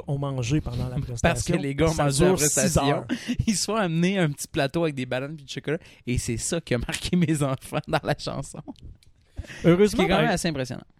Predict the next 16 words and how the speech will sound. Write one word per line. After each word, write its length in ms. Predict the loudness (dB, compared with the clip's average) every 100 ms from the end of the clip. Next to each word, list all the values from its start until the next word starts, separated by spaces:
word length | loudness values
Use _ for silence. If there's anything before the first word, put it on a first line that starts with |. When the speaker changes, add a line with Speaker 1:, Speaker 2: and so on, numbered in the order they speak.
| -4
Speaker 1:
heureusement, 380 | 0 0 0
par 120 | -2 -4
exemple, 260 | -4 -6
que, 260 | -6 -6 -6 -10 -16 -20 -8
euh, 400 | -4 -4 -4 -8 -10 -14 -20 _
Matt, 340 | -4 -2 -2 -4 -4
euh, 260 | -4 -4
avait 160 | -6 -4
pas 140 | -2
sa 160 | -2 -2
sangria 440 | -4 -4 -2 -2
de 40 | -2
Cincinnati 640 | -6 -8 -6 -6 -4 -2
avec 260 | -2 -2
lui. 340 | -4 -4 -4 -4
Euh, 140 | -6